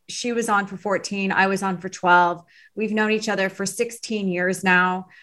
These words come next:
So, I mean, it's not just a working relationship. Like, I know her off camera. We've been together through so much together. So people just instantly,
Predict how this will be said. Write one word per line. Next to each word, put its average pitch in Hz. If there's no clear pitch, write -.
So, 202
I 208
mean, 220
it's 220
not 226
just 214
a 220
working 196
relationship. 196
Like, 190
I 202
know 190
her 185
off 180
camera. 180
We've 185
been 196
together 175
through 190
so 196
much -
together. 254
So 226
people 269
just 233
instantly, 214